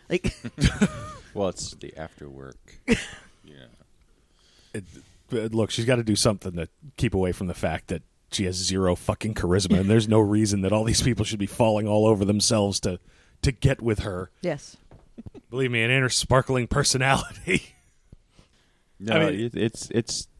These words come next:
Speaker 2: it's, well, it's, it, at, at the same time, it's a little C W, but it's also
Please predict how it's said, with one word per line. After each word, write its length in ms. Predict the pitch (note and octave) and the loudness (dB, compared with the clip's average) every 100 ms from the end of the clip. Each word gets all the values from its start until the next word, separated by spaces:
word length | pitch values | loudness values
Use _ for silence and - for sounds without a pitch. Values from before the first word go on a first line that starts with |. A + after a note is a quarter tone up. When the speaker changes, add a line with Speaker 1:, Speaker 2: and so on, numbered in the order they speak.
| - - | -20 -6
Speaker 2:
it's, 320 | F#2+ F#2+ - | -4 -4 -6
well, 140 | - F#2+ | 0 2
it's, 160 | F2 - | 2 -4
it, 140 | F2 - - | -8 -10 -10
at, 80 | - - - - | -8 -8 -10 -8
at 80 | |
the 80 | G2 | -4
same 240 | - C#3+ B2 | 0 0 0
time, 340 | G#2+ F#2+ F#2+ | 0 0 0
it's 480 | D#2 - - - - _ _ _ - | -2 -4 -8 -8 -12 _ _ _ -4
a 60 | |
little 200 | F#2 F2+ | 0 0
C 220 | - G2+ F2 | 0 0 2
W, 360 | E2+ D#2 E2 | 2 2 2
but 100 | D2+ | 2
it's 140 | D#2 - | 0 0
also 480 | C3 - F#2+ D#2 | -2 0 0 0